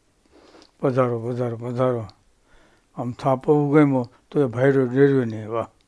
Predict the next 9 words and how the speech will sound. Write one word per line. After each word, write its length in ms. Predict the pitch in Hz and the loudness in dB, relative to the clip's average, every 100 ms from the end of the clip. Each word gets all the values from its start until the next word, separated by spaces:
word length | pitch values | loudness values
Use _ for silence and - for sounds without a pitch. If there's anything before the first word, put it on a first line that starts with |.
| _ _ _ _ _ _ - | _ _ _ _ _ _ -10
સાતી 340 | - 143 - 147 | -6 -6 -6 -4
કરીને 180 | 143 | -2
ઊભો 140 | 135 127 | 0 -2
રહ્યો. 280 | 120 113 107 _ _ _ _ _ _ _ _ _ | -4 -6 -12 _ _ _ _ _ _ _ _ _
હં? 160 | 151 160 _ _ _ _ | -10 -10 _ _ _ _
ચંદુની 420 | - 151 147 147 131 | -6 0 2 4 2
સાતી 400 | 147 131 135 131 | 0 -2 -4 -6
હતી. 260 | 123 113 - _ _ _ _ _ _ _ _ _ _ _ _ _ _ _ _ _ _ _ _ _ _ _ _ | -6 -10 -12 _ _ _ _ _ _ _ _ _ _ _ _ _ _ _ _ _ _ _ _ _ _ _ _
હં? 240 | 139 147 | -6 -6